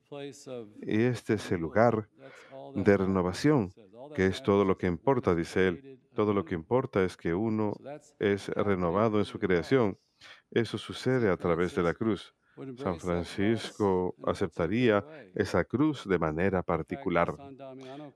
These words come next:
Speaker 1: cross
Speaker 2: De hecho, la
Speaker 1: is
Speaker 2: cruz de
Speaker 1: this
Speaker 2: San
Speaker 1: beautiful
Speaker 2: Damiano,
Speaker 1: cross we have an image in
Speaker 2: esta
Speaker 1: our
Speaker 2: hermosa
Speaker 1: chapel
Speaker 2: cruz, tenemos una
Speaker 1: here
Speaker 2: imagen en nuestra capilla
Speaker 1: at the
Speaker 2: aquí.
Speaker 1: Church of San Damiano.
Speaker 2: En
Speaker 1: Even
Speaker 2: la
Speaker 1: today,
Speaker 2: iglesia de San Damiano
Speaker 1: in the industry, you know,
Speaker 2: estaríamos,
Speaker 1: what are you supposed to
Speaker 2: estaría
Speaker 1: do with your
Speaker 2: rezando en la,
Speaker 1: life?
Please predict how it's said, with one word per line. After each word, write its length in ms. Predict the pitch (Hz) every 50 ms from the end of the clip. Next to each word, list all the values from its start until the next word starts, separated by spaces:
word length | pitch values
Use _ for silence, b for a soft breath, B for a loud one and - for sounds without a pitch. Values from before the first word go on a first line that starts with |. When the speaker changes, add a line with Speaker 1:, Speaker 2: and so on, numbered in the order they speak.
| _
Speaker 1:
cross 280 | - 123 113 107 - 107
Speaker 2:
De 300 | 82 78 78 78 80 90
hecho, 300 | 95 - - - 101 87
la 120 | 87 82 82
Speaker 1:
is 60 | 80
Speaker 2:
cruz 280 | - 98 104 95 82 -
de 60 | 95
Speaker 1:
this 60 | 85 -
Speaker 2:
San 180 | 92 87 80
Speaker 1:
beautiful 100 | 78 80
Speaker 2:
Damiano, 460 | 80 98 117 113 101 90 90 107 135 139
Speaker 1:
cross 180 | 131 127 127 - _ _
we 60 | -
have 80 | 120
an 80 | 117 - - -
image 160 | - - -
in 80 | 104
Speaker 2:
esta 200 | 95 92 - - 90
Speaker 1:
our 60 | 80
Speaker 2:
hermosa 280 | 80 87 92 95 90 -
Speaker 1:
chapel 160 | 87 78 73
Speaker 2:
cruz, 300 | 90 113 127 123 - - _ _ _
tenemos 400 | _ 92 87 90 85 82 - -
una 120 | 95 85 80
Speaker 1:
here 60 | 76
Speaker 2:
imagen 420 | 76 95 123 120 - - 104 87
en 120 | 87 85 85
nuestra 240 | 85 82 - 92 82
capilla 480 | - 80 - 127 135 131 110 98 80 76
Speaker 1:
at 60 | -
the 120 | - 156
Speaker 2:
aquí. 120 | 165 160 147
Speaker 1:
Church 200 | 139 143 - -
of 60 | - -
San 260 | - 120 120 123 120
Damiano. 500 | 120 117 117 117 113 117 123 151 175 165
Speaker 2:
En 60 | 135
Speaker 1:
Even 160 | 120 104 98
Speaker 2:
la 60 | 92 90
Speaker 1:
today, 20 | 85 87
Speaker 2:
iglesia 340 | 87 101 101 - - 101 87
de 100 | 85 82
San 240 | - - 95 85
Damiano 480 | 82 82 82 87 104 113 113 110 104 101
Speaker 1:
in 40 | 98
the 40 | -
industry, 240 | - 95 85 98 95
you 80 | 95
know, 80 | 92 90
Speaker 2:
estaríamos, 60 | 90
Speaker 1:
what 260 | - - 120 117 139
are 60 | 147 -
you 80 | 117
supposed 160 | - 101 - - -
to 40 | -
Speaker 2:
estaría 300 | - - 107 95 104 104
Speaker 1:
do 60 | 92
with 20 |
your 80 | 90 87
Speaker 2:
rezando 380 | - - 110 110 110 95 98 92
en 80 | 87
la, 60 | 87
Speaker 1:
life? 120 | 92 101